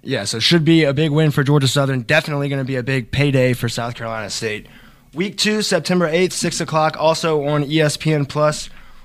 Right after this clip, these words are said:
One of the games that I have circled, Greg, UMass at home. Last year, a twenty to fifty-five loss to UMass, doomed the Eagles and doomed Tyson Summers. After that game, he was fired. Non-conference game, but this is a barometer game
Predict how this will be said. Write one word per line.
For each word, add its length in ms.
One 200
of 120
the 100
games 280
that 80
I 100
have 140
circled, 320
Greg, 240
UMass 640
at 220
home. 500
Last 380
year, 220
a 40
twenty 300
to 80
fifty-five 640
loss 480
to 120
UMass, 560
doomed 240
the 100
Eagles 380
and 140
doomed 260
Tyson 320
Summers. 480
After 300
that 160
game, 260
he 80
was 120
fired. 480
Non-conference 800
game, 260
but 140
this 180
is 140
a 40
barometer 540
game 400